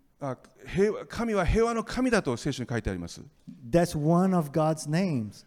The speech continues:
Speaker 1: それはもう一つの神の名前であります。
Speaker 2: Jehovah Shalom.
Speaker 1: ゼホバシャロームというのは神のもう一つの名前です。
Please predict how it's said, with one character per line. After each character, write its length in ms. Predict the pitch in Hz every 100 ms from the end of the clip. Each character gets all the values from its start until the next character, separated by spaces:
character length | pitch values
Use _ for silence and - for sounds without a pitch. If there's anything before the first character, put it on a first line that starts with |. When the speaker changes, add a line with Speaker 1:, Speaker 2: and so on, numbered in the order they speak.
| -
Speaker 1:
そ 180 | -
れ 60 | 180
は 280 | 185 170 117 - _ _ -
も 220 | 156 214
う 20 |
一 160 | 208 214
つ 60 |
の 140 | 185 143
神 200 | 170 165
の 100 | 123
名 120 | 120
前 160 | 131
で 60 | 127
あ 60 | 113
り 60 |
ま 120 | 104
す。 140 | 95 104 - - -
Speaker 2:
Jehovah 500 | 120 151 156 156 151
Shalom. 520 | - 139 139 139 120 104 - _
Speaker 1:
ゼ 160 | - 151
ホ 80 |
バ 80 | 185
シ 100 | 175
ャ 60 | 170
ロ 100 | 170
ー 40 |
ム 100 | 175
と 80 | 143
い 40 | 131
う 40 |
の 80 | 117
は 160 | 113
神 200 | 110 160
の 80 | 143
も 120 | 123
う 20 | 139
一 100 | 170
つ 60 |
の 80 | 156
名 160 | 110 107
前 160 | 107
で 80 | 98
す。 140 | 92